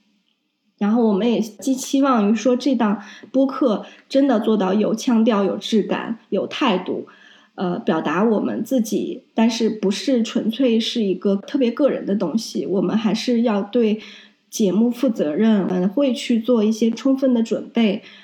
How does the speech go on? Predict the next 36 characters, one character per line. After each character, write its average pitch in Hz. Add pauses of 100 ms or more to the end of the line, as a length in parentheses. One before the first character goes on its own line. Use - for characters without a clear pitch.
(120)
呃， 185
将 262
来 165
的 202
话 220
去 214
探 247
索 220
一 170
些， 226 (300)
呃， 196
模 196
式， 226 (140)
把 214
我 262
们 -
的 196
播 240
客 233
做 240
到 185 (260)
Podcast 247
年 202
度 247
精 247
选， 185 (480)
我 196
希 254
望 220
我 123
们 120
能 320
做 262
到 131
这 -
样。 117